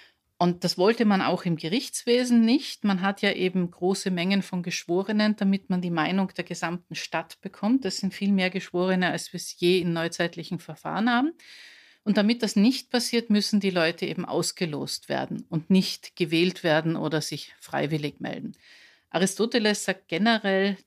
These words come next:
demokratisch ist es zu losen, wählen ist eine Sache der Oligarchie. Denn beim Wählen gewinnen immer die beliebtesten und nur beim Losen ist es gerecht, dass man wirklich quer über die ganze Bevölkerung hin verteilt.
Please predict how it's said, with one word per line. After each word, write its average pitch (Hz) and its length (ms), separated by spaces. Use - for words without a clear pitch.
demokratisch 180 880
ist - 160
es - 200
zu - 200
losen, 240 640
wählen 202 720
ist 202 240
eine 185 180
Sache 180 300
der 180 120
Oligarchie. 156 680
Denn 175 140
beim 165 220
Wählen 196 320
gewinnen 185 360
immer 170 200
die 160 100
beliebtesten 226 800
und 190 140
nur 202 140
beim 185 180
Losen 180 380
ist 180 180
es - 140
gerecht, 160 460
dass 175 120
man 170 180
wirklich 165 360
quer 156 280
über 156 100
die 156 100
ganze 147 300
Bevölkerung 151 640
hin 143 320
verteilt. - 680